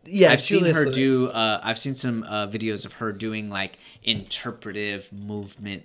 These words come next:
Speaker 2: type of art where it's just her and a blank canvas and stuff. And yeah, she's just, she's an artist.
Speaker 1: I might watch that.
Speaker 2: She's
Speaker 1: I kinda like
Speaker 2: she's
Speaker 1: watching her
Speaker 2: awesome.
Speaker 1: dance.
Speaker 2: I love her. I love her in this. I love her in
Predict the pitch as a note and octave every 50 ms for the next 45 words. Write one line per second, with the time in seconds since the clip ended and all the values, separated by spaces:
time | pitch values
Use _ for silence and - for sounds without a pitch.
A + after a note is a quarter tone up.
0 | _ _ - A#2 A2 G2 G2 - G#2 F#2 - - _ - G#2 G2+ G2+ G2+ - -
1 | - G#2 G2 F#2+ - - - G#2 - - - - G#2+ G#2+ G#2 G2 G2+ G2+ F#2+ F#2+
2 | - - G2 G2+ G2 - - - A2 G#2 G#2+ G2+ G2 G#2+ - - A2+ A2+ A2+ -
3 | A#2+ A#2+ A#2+ A#2+ - - - - - - - G#2+ B2+ A2 - G#2+ - - A2 A2
4 | - D3+ D3 D3 - - - C3 B2+ C3 B2 - - C#3 D#3 C3+ G2+ - - -
5 | - - D#3+ E3+ F#3+ F3+ D3+ C3+ A#2+ A#2+ - - - E3+ E3 D#3 C#3+ _ _ _
6 | _ _ - - A2+ A2 A2+ - C3 - - - _ _ _ _ _ _ _ -
7 | F3 - - G3+ A3+ A3 A#3 A3 - G#3+ - - G3+ G3+ - - - F#3 F3 E3
8 | F#3+ G3 G#3 F3 C#3 B2+ - - - - - G2 F#2+ G#2+ A#2 A#2 A#2 G#2 F#2 F2
9 | - - _ _ _ _ - G#2+ G#2+ G#2+ G2+ F#2+ A2+ G#2 G2 F#2+ G2 A#2 C3+ D#3
10 | D3+ - - - - F#2+ F#2+ G2+ G2+ F#2+ - - A2+ G#2+ G#2+ G2 - - - G#2
11 | G#2 G2+ G2 G2 G2 F#2+